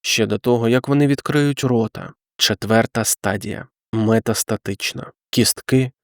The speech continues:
печінка, легені. Слова на кшталт «контроль» і «якість життя» замінили слова на кшталт «виліковування» і «ремісія».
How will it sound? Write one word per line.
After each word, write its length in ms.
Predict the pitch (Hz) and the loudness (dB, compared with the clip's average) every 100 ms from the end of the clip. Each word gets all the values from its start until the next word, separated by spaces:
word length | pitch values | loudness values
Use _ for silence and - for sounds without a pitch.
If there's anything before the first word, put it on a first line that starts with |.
| _ - | _ -6
печінка, 680 | 107 - - 120 113 - 104 _ _ - | -4 -2 0 0 -2 -6 -12 _ _ -2
легені. 680 | 110 107 110 117 113 - - _ _ | 0 0 0 -2 -2 -6 -14 _ _
Слова 320 | - 135 147 | -2 2 4
на 120 | 165 135 | 4 4
кшталт 460 | - - 143 143 - _ _ _ | 0 -2 -2 -2 -8 _ _ _
«контроль» 600 | 143 135 127 135 127 110 - _ - | 2 2 2 2 2 0 -4 _ -6
і 140 | 123 | 0
«якість 400 | 117 117 - 107 | 4 2 2 -4
життя» 640 | 110 113 220 - - 135 135 _ _ | -2 -2 -2 -4 -4 -4 -6 _ _
замінили 560 | 117 117 113 113 117 113 | 0 2 4 4 2 2
слова 360 | - 120 117 | 0 0 2
на 120 | 113 110 | 0 -2
кшталт 500 | - 120 110 110 - _ - | -4 -2 -2 -4 -12 _ -8
«виліковування» 1160 | 120 120 110 107 156 165 131 113 110 107 98 127 _ _ _ - | 0 2 2 2 2 4 4 2 0 -2 -8 -12 _ _ _ -2
і 220 | 156 - - - | -2 -2 -8 -4
«ремісія». 760 | 160 165 120 - - - - | -2 0 0 -2 -6 -8 -10